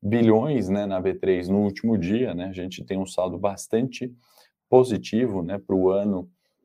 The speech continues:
e pra março também. Em março, atualizando o número, foram entradas de doze ponto seis bilhões e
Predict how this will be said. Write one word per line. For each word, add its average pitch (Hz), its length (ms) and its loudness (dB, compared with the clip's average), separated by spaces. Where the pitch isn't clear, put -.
e 104 80 -6
pra 98 180 0
março 95 400 -4
também. 92 260 -2
Em 107 60 0
março, 98 380 -2
atualizando 95 540 -2
o 92 40 0
número, 92 360 0
foram 95 400 -4
entradas 92 500 -6
de 90 140 -6
doze 90 340 -2
ponto 92 300 -6
seis 87 420 -4
bilhões 113 920 -2
e 151 220 -4